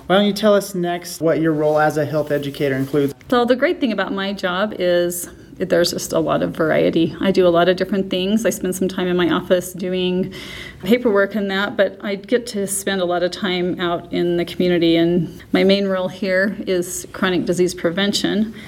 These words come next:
Speaker 2: That's a really rewarding thing for me. I've been able to implement some programs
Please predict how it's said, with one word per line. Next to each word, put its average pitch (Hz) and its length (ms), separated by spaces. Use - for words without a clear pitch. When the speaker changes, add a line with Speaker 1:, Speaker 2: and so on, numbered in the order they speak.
Speaker 2:
That's 214 220
a 202 80
really 190 240
rewarding 180 720
thing 226 220
for 233 140
me. 233 340
I've 185 120
been 185 120
able 180 160
to 180 120
implement 185 540
some - 160
programs 180 720